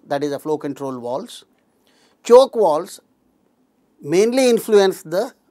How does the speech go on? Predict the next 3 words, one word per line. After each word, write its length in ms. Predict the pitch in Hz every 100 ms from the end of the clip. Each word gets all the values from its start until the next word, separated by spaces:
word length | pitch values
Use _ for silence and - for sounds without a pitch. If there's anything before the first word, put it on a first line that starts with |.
| _ _ _
volume 560 | 123 139 156 196 226 214
of 160 | 185 _ _ _ _ _ _ _ _ _
flow. 360 | - 160 113